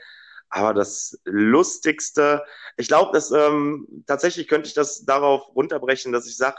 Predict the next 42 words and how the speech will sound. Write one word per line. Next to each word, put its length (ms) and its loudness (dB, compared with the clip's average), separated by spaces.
ähm, 340 0
ich 100 -10
war 80 2
auf 60 -4
einem 100 -8
Tote 180 -4
Hosen 380 -6
Konzert 600 -2
und, 480 0
äh, 460 4
es 160 -6
ist 160 -6
wie 100 0
bei 320 2
jedem 420 2
Tote 240 0
Hosen 280 -4
Konzert, 420 -2
Campino 560 -2
vergisst 560 -6
Texte, 760 2
ähm, 480 2
Campino 520 2
haut 200 2
mal 160 2
falsche 340 2
Strophen 460 -2
raus 340 2
oder 160 2
so. 120 0
Ich 140 -2
find 120 -4
das 120 0
immer 180 2
sehr 220 2
unterhaltsam, 600 0
weil's 180 -2
auch 100 -12
einfach 240 -4
zeigt, 320 -10
dass 120 -18
der 260 0